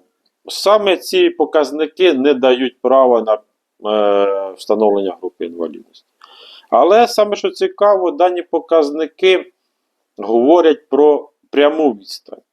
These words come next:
а не говорять, чомусь і не згадують, е, щодо підйому. Наприклад, зараз я з вами говорю, то, е,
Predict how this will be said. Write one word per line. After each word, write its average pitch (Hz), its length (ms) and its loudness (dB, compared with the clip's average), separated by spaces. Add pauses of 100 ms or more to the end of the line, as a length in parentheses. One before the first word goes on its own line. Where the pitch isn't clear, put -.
(520)
а 127 360 2
не 139 200 0
говорять, 165 720 -2
чомусь 139 360 -4
і 135 60 -2
не 123 100 2
згадують, 120 840 0
е, 110 380 0 (240)
щодо 131 580 0 (560)
підйому. 104 560 -4 (1400)
Наприклад, 185 580 0
зараз 185 460 2
я 175 100 2
з 151 60 -4
вами 165 280 0
говорю, 165 500 -2
то, 156 280 2
е, - 180 -2